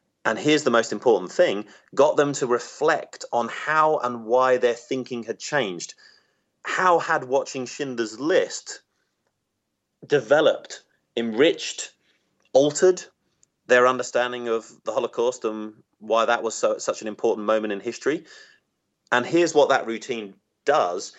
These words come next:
It surfaces their thinking. It makes their thinking visible at the beginning so that after a learning experience, they can come back and think, "Wow, was that my thinking then?" So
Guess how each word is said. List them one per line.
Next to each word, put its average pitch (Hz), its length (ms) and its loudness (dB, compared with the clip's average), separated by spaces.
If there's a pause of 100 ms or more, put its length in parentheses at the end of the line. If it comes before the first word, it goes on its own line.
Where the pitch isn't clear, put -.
(140)
It 117 180 -4
surfaces 139 1200 0 (260)
their 110 160 2
thinking. 110 460 -6
It 98 120 -8
makes 131 340 -2
their 135 160 4
thinking 127 400 -6
visible 110 320 0
at - 80 0
the - 60 -10
beginning 123 640 -2 (420)
so 127 360 2
that 120 180 2 (100)
after 143 380 -2
a 110 40 -2
learning 101 300 0
experience, 98 480 -8
they 104 80 -2
can 107 140 -8
come 113 180 -4
back 113 220 0
and 98 100 -12
think, 95 220 -6
"Wow, 151 260 0 (800)
was 104 140 -6
that 131 200 -2
my 120 160 -2
thinking 135 640 -8 (200)
then?" 160 440 2 (500)
So 139 240 4